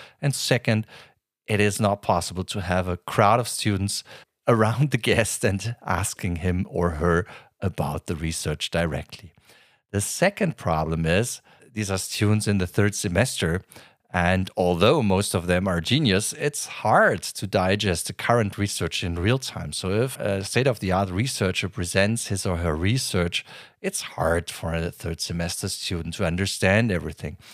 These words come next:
And therefore, in general, discussions after these presentations are quite kind of silent. So this means that the students don't talk too much.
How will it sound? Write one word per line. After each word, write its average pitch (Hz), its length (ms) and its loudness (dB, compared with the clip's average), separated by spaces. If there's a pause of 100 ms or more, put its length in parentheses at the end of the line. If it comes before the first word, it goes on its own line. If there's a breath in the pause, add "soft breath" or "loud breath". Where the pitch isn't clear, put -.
(280 loud breath)
And 117 240 0 (400 loud breath)
therefore, 113 640 2
in 101 260 -6
general, 117 600 0 (180 loud breath)
discussions - 800 -2
after 95 280 -2
these 98 240 -2
presentations 98 880 -2
are 98 180 -2
quite - 480 -4
kind 101 220 -2
of - 180 -8
silent. 85 680 -2
So - 120 -4
this 92 240 -6
means 98 220 -4
that 90 140 -10
the 95 60 -8
students 110 580 -2
don't 113 340 -2
talk - 260 0
too - 160 -2
much. 104 480 2